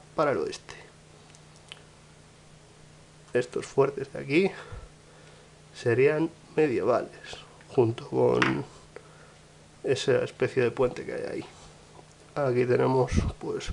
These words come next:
una carretilla. Y a ver si lo saco de ahí. Y un gato para los automovilísticos que os acabo de enseñar.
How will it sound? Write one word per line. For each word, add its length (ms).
una 540
carretilla. 1200
Y 180
a 80
ver 120
si 60
lo 80
saco 300
de 60
ahí. 180
Y 120
un 200
gato 600
para 220
los 400
automovilísticos 880
que 60
os 100
acabo 380
de 80
enseñar. 760